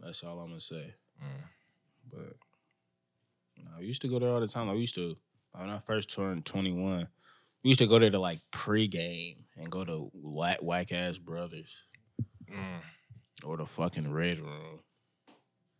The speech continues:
Speaker 1: The Red Room was cool, though. You can find some mamas in there, some aunties.
Speaker 2: I was finna go to the Red Room, but I forget. I was with somebody. I think they had on camo pants, and they said no camos.
Speaker 1: Ah, yeah. See, I don't go to places like that anymore.
Speaker 2: That was the
Speaker 1: Like,
Speaker 2: Red Room.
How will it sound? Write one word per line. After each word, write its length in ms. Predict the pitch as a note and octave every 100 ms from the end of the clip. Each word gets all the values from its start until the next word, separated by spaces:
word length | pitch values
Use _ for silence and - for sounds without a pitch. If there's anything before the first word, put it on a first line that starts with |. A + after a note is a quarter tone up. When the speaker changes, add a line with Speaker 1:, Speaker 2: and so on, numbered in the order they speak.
| _ _ _ -
Speaker 1:
The 60 |
Red 140 | C#3+ G#3+
Room 180 | F3+ C#3
was 120 | A#2+
cool, 180 | - D#3
though. 80 | G#2
You 120 | C3+
can 100 | C#3+
find 200 | A2+ G#2+
some 120 | G2
mamas 360 | G2 G#2 G2+ F#2+
in 80 | F#2+
there, 160 | F#2+ F#2+
some 180 | E2+ -
aunties. 720 | F#2+ F2+ F2+ F2+ F2+ E2+ - _ -
Speaker 2:
I 140 | G#2
was 100 | E3+
finna 200 | - G2
go 120 | F2+ G2+
to 60 |
the 60 | F2+
Red 160 | F2+ F2+
Room, 200 | F2+ F2
but 100 | F2
I 60 | A#2
forget. 380 | F#2+ F2+ F2 G2+
I 60 |
was 120 | A2 F#2
with 100 | F2+
somebody. 500 | - F#2+ E2 D#2+ E2
I 60 |
think 180 | - F#2
they 80 | F2+
had 140 | E2+
on 120 | D2+ D#2
camo 300 | - F2 D#2
pants, 360 | - E2 D#2
and 80 | -
they 40 | C#2+
said 200 | - -
no 160 | C2 -
camos. 520 | - - - - - - _ _ _ - -
Speaker 1:
Ah, 240 | D2 D2
yeah. 180 | D2 D2+
See, 260 | D2 - D2
I 100 | E2
don't 160 | F2+
go 120 | E2+ D#2+
to 100 | D#2
places 420 | - D2 E2+ D#2+
like 200 | D2+ E2
that 220 | D2 C#2
anymore. 460 | D2+ D#2 D#2 D2+ - _ _ _ _ -
Speaker 2:
That 100 | F#2
was 120 | G2+
the 60 |
Speaker 1:
Like, 80 | F2
Speaker 2:
Red 220 | G#2 C3+
Room. 280 | E2+ C#2 E2